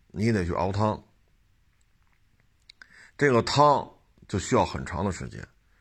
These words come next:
汤熬出来了，再去煮这个米线，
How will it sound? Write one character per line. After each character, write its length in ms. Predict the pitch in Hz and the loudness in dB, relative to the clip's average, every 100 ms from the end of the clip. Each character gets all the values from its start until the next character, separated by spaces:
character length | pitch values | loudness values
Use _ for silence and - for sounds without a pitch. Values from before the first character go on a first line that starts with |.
| _ _ _ - | _ _ _ -10
汤 300 | - 156 156 - | 2 4 4 2
熬 260 | 98 135 | 2 2
出 220 | 127 143 | 2 2
来 280 | 120 104 135 | 4 4 4
了， 340 | 127 - - - - | 2 0 -6 -20 -6
再 160 | 110 | -2
去 140 | 101 87 | 0 -2
煮 240 | - - | -6 -6
这 200 | 92 82 | -4 -2
个 400 | 73 57 50 - _ _ _ _ _ _ _ _ _ | -4 -6 -8 -12 _ _ _ _ _ _ _ _ _
米 240 | 76 67 | -12 -8
线， 240 | - 98 | -6 -6